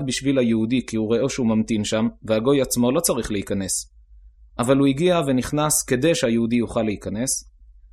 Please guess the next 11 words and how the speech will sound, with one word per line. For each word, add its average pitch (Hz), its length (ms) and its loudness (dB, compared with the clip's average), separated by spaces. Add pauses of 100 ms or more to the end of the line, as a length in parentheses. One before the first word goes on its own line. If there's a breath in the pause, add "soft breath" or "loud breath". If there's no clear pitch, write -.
המקל 113 420 2
להיכנס 127 600 0
לבניין 139 640 0
יש 151 300 -2
לו 110 140 2
על 107 60 2
מה 107 140 0
לסמוך, 107 560 -4 (400)
כאשר 151 420 2
בלאו 135 320 2
הכי 117 360 0